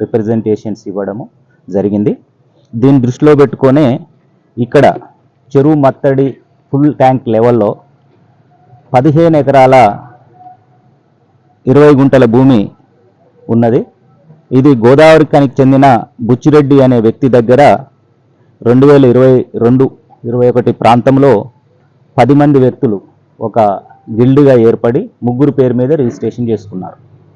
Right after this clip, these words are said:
నడిపల్లి లక్ష్మణరావు, లక్కం రాజబాబు, మంచాల రాజబాబు అనే వారి పేరు మీద ఈ ఉమేష్ గిల్డా, ఇప్ప సంపత్, పోగుల శేఖర్, పెద్దింటి శ్రీనివాస్, బత్తుల సమ్మయ్య,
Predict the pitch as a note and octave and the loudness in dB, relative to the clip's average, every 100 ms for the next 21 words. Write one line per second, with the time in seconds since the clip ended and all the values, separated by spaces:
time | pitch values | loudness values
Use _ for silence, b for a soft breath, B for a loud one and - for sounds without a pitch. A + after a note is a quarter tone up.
0 | _ _ _ - - - - A2+ B2 C#3 | _ _ _ -20 -20 -20 -12 -4 -2 2
1 | D3+ D3 C3+ C3 C#3 C3+ C3 C#3 F3+ - | 2 2 2 0 -4 0 0 0 -2 -2
2 | A#2 A2+ C#3 C3+ B2 A#2 A#2+ A#2 A#2+ D#3+ | -4 -2 -2 0 0 0 -2 -2 -2 -4
3 | A2 A2+ C3 B2+ A#2+ A2 A2 A2 A2 G2 | -4 -4 -2 0 0 0 -2 -4 -4 -4
4 | G#2 F#2+ G#2 G2+ G2+ - G2+ G2 G2 C#3+ | -6 -8 -6 -6 -6 -4 -6 -6 -6 -6
5 | C#4 _ _ _ _ A2+ A2 G#2+ G2 - | -8 _ _ _ _ -4 -2 -2 -6 -12
6 | _ - - _ _ _ _ - A#2+ C3+ | _ -20 -20 _ _ _ _ -6 -2 0
7 | C#3 B2+ C3 C3 C#3+ D3 A2 B2+ B2+ B2+ | 0 -2 -2 0 0 0 -2 -4 -4 -4
8 | A#2+ C#3 C#3 A#2 A2 A#2+ A2+ A#2 A2+ C3 | -4 -6 -4 -6 -2 -4 -4 -4 -4 -6
9 | A#2 A2 G#2 A#2 A2 A2+ G2 - _ _ | -4 -4 -2 -4 -4 -6 -6 -12 _ _
10 | _ A#2 A2+ A#2+ F#3 - _ _ _ - | _ -4 -2 -2 -4 -6 _ _ _ -8
11 | G#2+ - A#2+ A#2+ A2+ A2 A2 A#2 D#3+ | -8 -4 -4 -2 -4 -4 -4 -4 -4